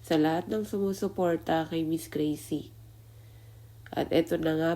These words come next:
po, mga ka-Gracie, ang spaghetti natin. Nilagay ko na sa plate at nilagyan ko ng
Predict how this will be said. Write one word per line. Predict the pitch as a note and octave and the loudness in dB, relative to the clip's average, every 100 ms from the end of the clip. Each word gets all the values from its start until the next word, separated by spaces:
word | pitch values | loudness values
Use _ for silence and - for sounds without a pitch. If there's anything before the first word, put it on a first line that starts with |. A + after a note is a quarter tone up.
| E3+ | 0
po, | G3 | -2
mga | G3 F#3 F#3 | 0 0 0
ka-Gracie, | F#3 D#3+ F#3 F#3 - G3 F#3+ - | -4 2 2 2 -2 -2 -2 -2
ang | - E3+ F3+ G3 - - - - - - | -2 0 -2 -6 -14 -18 -18 -20 -20 -4
spaghetti | F3 - - D#3+ E3+ E3+ F#3 | -4 -2 -2 2 4 4 2
natin. | E3+ E3 D#3+ F#3+ F3 | 2 2 2 2 2
Nilagay | E3 D#3 D#3+ | 4 4 4
ko | D#3 | 2
na | D#3+ E3 | -2 -2
sa | B2+ | -4
plate | - D#3+ D#3 G3+ - | 0 2 4 2 -2
at | - | 0
nilagyan | D#3+ D#3 D3 D#3+ D#3+ | 2 4 4 2 2
ko | D#3+ E3+ D#3+ | -2 0 2
ng | D#3 D#3+ F3+ | 2 2 -2